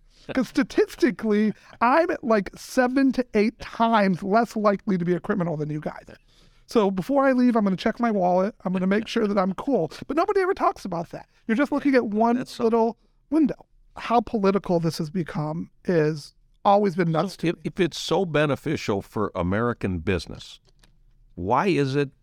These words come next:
Speaker 2: wh-, why i-, isn't the, at least the Republican Party embracing it?
Speaker 1: Because it gives them a cudgel, you know? It,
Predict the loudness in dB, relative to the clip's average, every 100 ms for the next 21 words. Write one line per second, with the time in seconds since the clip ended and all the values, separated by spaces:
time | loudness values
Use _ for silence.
0 | _ _ -14 -8 -8 -2 -2 0 -2 -2
1 | -4 -4 -2 -2 -2 -4 -2 -2 -2 -2
2 | -2 -2 -2 -2 -2 -4 -4 -4 -4 -2
3 | -2 -2 -2 -2 -6 -8 -10 -18 -20 _
4 | _ _ _ -2 -2 -2 -8 -2 0 2
5 | -2 -6 _ -6 -6 -8 -2 0 0 -2
6 | -10 -14 _ _ _ _ _ _ _ _
7 | _ -8 -2 2 2 2 -2 -4 -8 -2
8 | -2 -2 -8 -16 _ _ _ _ _ -4
9 | -2 0 -4 -8 _ _ _ _ _ 2
10 | 2